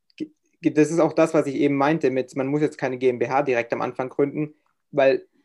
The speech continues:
vielleicht das auch viele mit Startup-Gründen assoziieren, also dass sie denken, okay, sie müssen jetzt erstmal, ähm, zum Finanzamt laufen oder so und, oder zur Gemeinde und da was anmelden. Und das ist eigentlich nicht so.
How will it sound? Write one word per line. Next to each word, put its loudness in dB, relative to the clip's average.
vielleicht 2
das 2
auch -2
viele 2
mit -4
Startup-Gründen -2
assoziieren, -4
also -6
dass -4
sie -12
denken, -2
okay, -4
sie -6
müssen -4
jetzt -2
erstmal, -2
ähm, -8
zum -10
Finanzamt -4
laufen 0
oder -6
so -4
und, -10
oder 2
zur -6
Gemeinde 0
und -6
da 4
was 0
anmelden. -4
Und -10
das -2
ist -6
eigentlich -2
nicht -8
so. -4